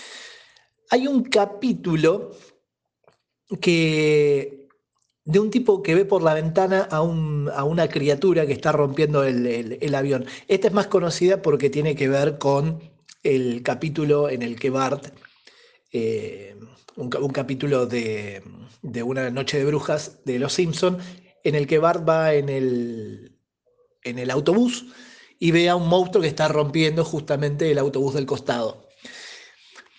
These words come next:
Eh, volviendo a la película original,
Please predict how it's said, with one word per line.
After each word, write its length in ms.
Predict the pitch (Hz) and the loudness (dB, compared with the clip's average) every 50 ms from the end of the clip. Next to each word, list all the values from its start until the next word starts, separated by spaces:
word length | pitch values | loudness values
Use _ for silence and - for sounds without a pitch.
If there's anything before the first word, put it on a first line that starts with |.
| _ _ _ _ _ _ - - _ _ _ _ | _ _ _ _ _ _ -16 -16 _ _ _ _
Eh, 480 | - 180 165 165 165 160 156 156 - - | 2 4 4 4 2 2 0 -2 -6 -8
volviendo 480 | - 165 151 170 165 165 208 226 233 240 | -4 0 2 2 4 4 4 4 4 4
a 20 | |
la 120 | 208 185 156 | 2 2 2
película 320 | 175 180 196 185 185 170 | 2 2 2 2 2 2
original, 600 | 165 165 165 180 175 175 175 170 185 - - - | 2 0 0 0 2 2 2 2 2 -2 -4 -10